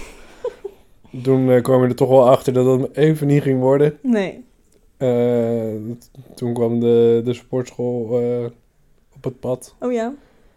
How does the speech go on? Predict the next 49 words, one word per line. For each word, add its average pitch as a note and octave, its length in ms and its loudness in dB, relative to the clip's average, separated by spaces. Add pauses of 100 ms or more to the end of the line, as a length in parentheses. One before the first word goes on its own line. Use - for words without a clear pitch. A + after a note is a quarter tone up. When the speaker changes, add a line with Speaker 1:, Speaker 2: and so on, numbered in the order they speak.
Speaker 2:
Toen A#2+ 180 -10
dacht A#2 160 -4
je B2+ 80 -6
dat A#2 160 -4
je A2+ 120 -6
de A2+ 100 -4
nieuwe A2+ 260 -4
Arnold A#2 260 -4
Schwarzenegger A#2 480 -6
ging A2+ 140 -6
worden. A2 420 -4
Speaker 1:
Ja. - 280 -6
Speaker 2:
Je, A2 260 -8
je B2 60 -6
moet C3+ 120 -4
jezelf C3 360 0
<laughs> D#3 60 6
altijd C3+ 240 0
wel, B2 360 4
eh, B2+ 200 0 (680)
groot C3+ 380 2
willen B2+ 260 2
inschatten, B2 560 0
maar, A2 260 -4
eh, A2+ 280 -4 (960)
Speaker 1:
Dat B2+ 100 -6
Speaker 2:
nee. A#2 120 2
Speaker 1:
werd G#3 180 -2
hem F3+ 80 -8
niet. F3+ 300 -8 (440)
Speaker 2:
Nou A2 140 -8
ja, A2 80 -6
je G#2+ 120 -6
moet A#2 140 -4
ook A2+ 80 0
realistisch G#2+ 540 -6
blijven. G#2+ 440 -14 (280)
Speaker 1:
Zeker. A#3 460 -6
Speaker 2:
En A#2+ 100 0
als A#2 160 -2
je A#2+ 120 -2
ouder A#2 240 0
wordt, A#2 180 -2
leer A2 320 -4
je A2+ 60 -4
er A2+ 200 -10
steeds A2+ 340 -10
meer A2+ 260 -8
over. G#2+ 380 -10